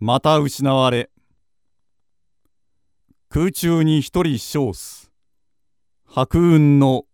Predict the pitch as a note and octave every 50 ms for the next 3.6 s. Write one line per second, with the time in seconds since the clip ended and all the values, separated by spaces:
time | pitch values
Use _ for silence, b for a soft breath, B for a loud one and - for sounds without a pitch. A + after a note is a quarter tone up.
0 | _ _ _ _ - C3 A#2+ G2+ E2+ D2 - _ _ _ _ _ _ _ _ _
1 | _ _ _ _ _ _ _ _ _ _ _ _ _ _ _ _ _ _ _ _
2 | _ - - - E3+ F#3+ F#3 D3+ C#3 C#3 C3+ B2+ C3 C3+ - - C3+ B2+ B2 B2
3 | - B2+ A2+ B2+ B2 - - - - - -